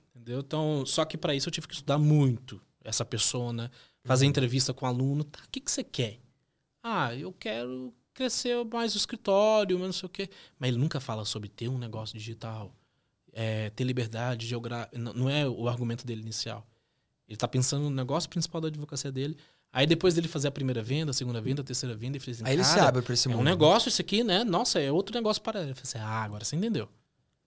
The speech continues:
Speaker 1: Agora você entendeu." Entendeu? Então
Speaker 2: Que massa, cara.
Speaker 1: E aí, essa empresa, a segunda, ela terminou, a gente finalizou, não teve alinhamento cultural pra continuar ali em dois mil e vinte e um.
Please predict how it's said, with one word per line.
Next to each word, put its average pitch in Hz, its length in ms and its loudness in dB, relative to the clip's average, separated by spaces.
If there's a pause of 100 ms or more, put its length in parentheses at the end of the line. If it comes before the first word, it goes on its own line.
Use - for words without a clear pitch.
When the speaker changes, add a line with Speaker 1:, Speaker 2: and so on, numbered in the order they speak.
Speaker 1:
Agora 104 240 -10
você 113 100 -6
entendeu." 160 320 -8 (920)
Entendeu? 107 280 -8 (520)
Então 139 480 0 (100)
Speaker 2:
Que - 100 -16
massa, 113 380 -6
cara. - 220 -20 (640)
Speaker 1:
E 220 100 0
aí, 262 460 0
essa 240 260 2
empresa, 196 380 2
a 151 40 0
segunda, 151 360 -2
ela 131 500 -2 (300)
terminou, 175 680 4 (180)
a 139 60 -20
gente 131 520 -6
finalizou, 120 840 -6 (100)
não 127 180 -12
teve 123 280 -6
alinhamento 117 400 -6
cultural 117 340 -10
pra 117 140 -12
continuar 120 580 -8 (320)
ali 117 160 -10
em 117 60 -8
dois 113 160 -10
mil 110 120 -10
e - 20 -10
vinte 113 240 -10
e 147 80 -8
um. 156 120 -8